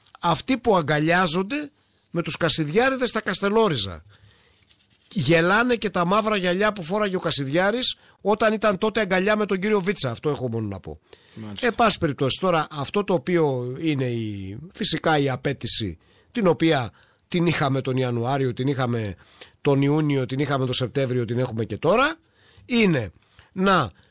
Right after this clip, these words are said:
Speaker 1: ε, ενισχυθεί άμεσα το νοσοκομείο της Ζακίνθου, έτσι ώστε να μπορέσει να λειτουργήσει,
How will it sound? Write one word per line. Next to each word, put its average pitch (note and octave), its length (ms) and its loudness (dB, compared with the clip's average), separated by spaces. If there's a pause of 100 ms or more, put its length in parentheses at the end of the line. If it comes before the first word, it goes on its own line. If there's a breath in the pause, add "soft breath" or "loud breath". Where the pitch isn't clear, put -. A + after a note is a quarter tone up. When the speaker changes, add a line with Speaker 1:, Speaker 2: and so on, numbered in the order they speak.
(160 soft breath)
Speaker 1:
ε, C3+ 800 0 (280)
ενισχυθεί E3 760 2
άμεσα E3 460 2
το C#3 100 -4
νοσοκομείο C3 560 0
της A#2+ 120 -6
Ζακίνθου, B2 640 -2 (360 soft breath)
έτσι D#3 380 2
ώστε D3+ 340 2
να B2 120 -2
μπορέσει C3 400 -2
να C3 120 -2
λειτουργήσει, A#2+ 800 -2